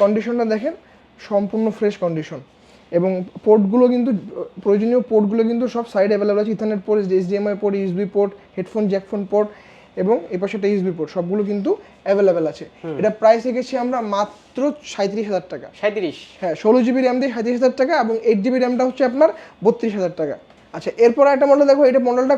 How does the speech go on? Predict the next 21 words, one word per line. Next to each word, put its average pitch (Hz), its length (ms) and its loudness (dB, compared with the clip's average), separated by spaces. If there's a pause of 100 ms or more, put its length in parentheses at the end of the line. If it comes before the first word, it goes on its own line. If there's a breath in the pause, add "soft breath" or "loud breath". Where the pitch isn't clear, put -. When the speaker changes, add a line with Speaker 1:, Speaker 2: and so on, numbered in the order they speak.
Speaker 1:
খুবই 240 200 4
পপুলার, 269 480 4 (180)
Dell 240 200 6
Latitude-এর 247 500 -4 (100)
seven 233 280 0
four 254 200 -4
nine 214 180 -4
zero। 240 180 -2
আপনারা 220 200 -2 (100)
সবাই 220 260 2
জানেন 233 260 -4
Core 208 180 -2
i - 80 -2
five-এর 226 280 -4
এইট 196 160 -6
জেনারেশন, 214 440 -4 (100)
এইট 190 160 -6
জিবি 202 180 -6
র্যাম, 220 180 -4
চার 202 260 0
জিবি 208 180 -6